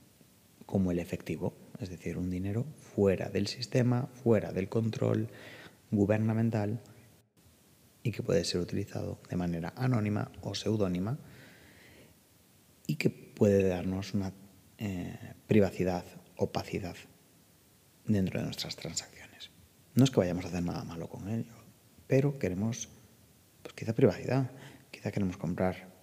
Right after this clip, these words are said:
por un ejemplo, muy tonto, una revista pornográfica y no queremos que el gobierno se entere.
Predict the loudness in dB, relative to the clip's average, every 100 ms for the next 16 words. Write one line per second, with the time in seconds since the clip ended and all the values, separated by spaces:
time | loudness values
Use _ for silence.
0 | -20 -20 _ _ _ _ _ _ _ -14
1 | -6 -6 -6 -4 -4 -2 -4 -2 2 2
2 | 2 0 -2 -4 -4 -2 0 0 -2 -2
3 | -2 -4 -4 -2 0 0 -2 -4 -6 -4
4 | 0 2 2 -2 -6 -10 -12